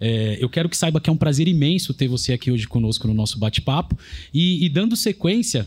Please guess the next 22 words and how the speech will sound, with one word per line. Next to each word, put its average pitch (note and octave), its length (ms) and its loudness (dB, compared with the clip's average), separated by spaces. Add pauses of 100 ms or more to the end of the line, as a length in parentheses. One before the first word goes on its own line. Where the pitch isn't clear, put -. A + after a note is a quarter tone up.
(120)
eu C#3 140 2
vou D#3 840 2
chamar F3 300 2
o F#3+ 40 2
segundo G#3 460 2
convidado C#3+ 640 0
pra B2+ 180 0
esse B2+ 220 -2
bate-papo, D3 640 -2 (240)
que - 100 0
é A3+ 40 4
o A3 100 2
Elton G3+ 260 2
Carvalho, F3+ 540 0 (260)
que - 140 -2
é F#3 160 2
gerente F3 400 2
de - 60 -10
cidadania E3+ 580 2
financeira D3 540 0
da F#3 120 0
Febraban. F3 540 2